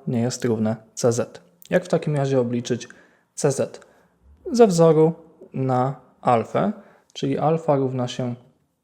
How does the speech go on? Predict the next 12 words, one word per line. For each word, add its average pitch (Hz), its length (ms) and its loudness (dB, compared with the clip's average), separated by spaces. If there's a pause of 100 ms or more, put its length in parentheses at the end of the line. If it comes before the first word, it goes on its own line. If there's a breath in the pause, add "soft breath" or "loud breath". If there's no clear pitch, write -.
(160)
C 151 280 0
zdysocjowane 135 800 -2
przez - 540 -4 (460)
C 127 300 0
ogólne 120 520 -2 (580)
razy 123 340 -2
sto 120 220 -8
procent. 131 540 -4
Ten 160 180 -2
wzór 147 220 -2
przekształcam 143 800 -2
do 120 440 -2